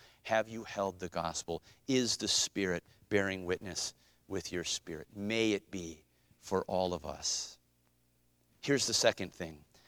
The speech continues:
Not only must the gospel be yours, but also we need to see that ultimately the gospel is simple. The gospel is simple. The simple gospel that Paul proclaimed was this:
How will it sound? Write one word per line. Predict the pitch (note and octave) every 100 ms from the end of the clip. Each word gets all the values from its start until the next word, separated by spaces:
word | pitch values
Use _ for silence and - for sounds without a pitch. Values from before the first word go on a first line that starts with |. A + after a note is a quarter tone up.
| _ -
Not | B2+ C#3
only | D3 B2+
must | A2+ A2+ -
the |
gospel | G2+ G#2+ G2+ - A#2
be | F2 G2 F2+
yours, | F2+ F2+ E2 D2+ - - - _ _ _ _ _ _ -
but | C#3+
also | D3 E3 E3
we | D3 C3+
need | C3 B2
to |
see | - - C3+
that | A#2+ A#2
ultimately | B2 B2+ C#3 B2 A2
the | A2
gospel | A2 A#2 A#2 - - A2
is | G#2+
simple. | - B2 - F2+ E2+ _ _ _ _ _ _ _ _ _ _ _ _ -
The | -
gospel | C#3+ C#3 - C#3
is | B2+
simple. | - D3 C3+ A#2+ G#2+ _ _ _ _ _ _ _ _ _ _ _ _
The | E3
simple | - A3+ G#3+ G3
gospel | E3 F3 F3 - D#3
that | D#3 -
Paul | - E3+
proclaimed | D#3+ D3+ C#3 - D#3+ D3 B2+ - - - -
was | D3+ B2
this: | D3 D3+ C3 -